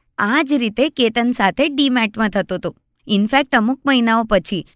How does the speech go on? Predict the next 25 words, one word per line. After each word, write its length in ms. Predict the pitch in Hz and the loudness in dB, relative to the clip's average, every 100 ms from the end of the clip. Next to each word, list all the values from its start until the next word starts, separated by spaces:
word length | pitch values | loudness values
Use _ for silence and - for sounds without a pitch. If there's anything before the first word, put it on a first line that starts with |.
| - | -4
કેતન 340 | 294 339 339 | -2 0 0
થોડો 240 | 320 339 | 0 -2
ચેલેન્જમાં 680 | 359 269 185 214 254 247 240 | 0 0 2 0 -2 0 0
પણ 160 | 247 214 | 0 0
આવી 220 | 175 180 | -2 -2
ગયો 120 | 180 | -2
હતો. 220 | - 151 _ _ - | -4 -8 _ _ -2
કારણ 280 | 277 311 349 | 0 2 0
કે 360 | 381 370 370 - | 0 0 -2 -4
બ્રોકિંગ 520 | 202 208 - 269 277 | -2 -2 0 0 0
ફર્મે 440 | 285 269 285 285 | 0 0 2 0
એક 140 | 202 226 | -2 -2
વખત 300 | 226 254 269 | -2 0 2
એને 180 | 262 277 | 2 0
કીધું 400 | 294 349 320 - - | 0 0 -2 -4 -4
કે 240 | 262 220 | 0 2
સિગ્નેચર 640 | 190 - 156 151 175 - 247 | 0 -6 -6 -6 -4 -2 0
મિસમેચ 420 | 254 233 247 233 | 0 0 0 0
છે, 340 | 226 240 226 - - | 2 2 2 -2 -4
એક 260 | 185 190 233 | -4 -2 -2
વખત 240 | 226 254 254 | -2 -4 -2
કીધું 440 | 254 262 247 226 | -2 0 -2 -2
ડોક્યુમેન્ટ 560 | 180 165 - 254 302 302 | -2 -2 0 2 2 2
ઇનકમ્પ્લીટ 580 | 277 262 247 247 247 226 | 2 2 2 2 0 2
છે. 320 | 254 226 208 | 2 2 2